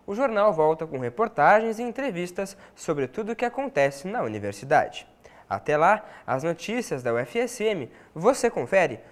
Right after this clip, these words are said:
no Redação T V Campus. Eu, Felipe Laude, estarei por aqui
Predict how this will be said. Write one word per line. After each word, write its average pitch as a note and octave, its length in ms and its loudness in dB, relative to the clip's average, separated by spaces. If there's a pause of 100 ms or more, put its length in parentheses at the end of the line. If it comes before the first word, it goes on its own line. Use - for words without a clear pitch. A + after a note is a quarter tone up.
(140)
no C3+ 80 -10
Redação D#3 680 -2
T G3 200 -4
V A3 80 2
Campus. - 580 -12 (840)
Eu, F3+ 360 6
Felipe A2+ 340 -4
Laude, G#3+ 400 6 (260)
estarei A#3+ 360 2
por C4 160 -2
aqui B3 360 -4